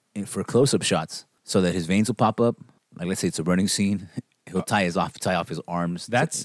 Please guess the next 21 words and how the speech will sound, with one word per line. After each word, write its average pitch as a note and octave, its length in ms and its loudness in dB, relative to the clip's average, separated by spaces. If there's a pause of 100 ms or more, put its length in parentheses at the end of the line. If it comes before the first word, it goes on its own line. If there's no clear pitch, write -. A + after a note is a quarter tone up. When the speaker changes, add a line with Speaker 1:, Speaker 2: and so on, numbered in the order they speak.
Speaker 1:
yeah. D2+ 280 -6 (140)
Speaker 2:
that's A#2+ 160 2
Speaker 1:
I B2+ 80 6
was C3 120 4
like, B2 160 2
that B2+ 100 2
was, A#2 140 2 (100)
I A2+ 60 -4
thought G#2+ 100 -4
that A#2+ 140 2
was G#2 80 2
like, F#2 120 -2
what - 140 -8
the - 80 -6
f-? - 220 -10
I A2+ 60 0
was A2 80 4
Speaker 2:
That's A2 100 2
Speaker 1:
like, G#2+ 80 2
Speaker 2:
a - 20 0
Speaker 1:
"Ah, D#2+ 140 -6